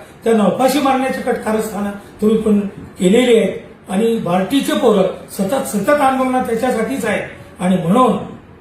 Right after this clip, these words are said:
अजित पवार तुम्ही सावधान राहा. तुमचं इथून पुढं चाललेलं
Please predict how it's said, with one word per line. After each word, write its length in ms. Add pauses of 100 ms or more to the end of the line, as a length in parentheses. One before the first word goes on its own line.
अजित 340
पवार 260 (320)
तुम्ही 140
सावधान 480
राहा. 260 (380)
तुमचं 340
इथून 300
पुढं 220
चाललेलं 540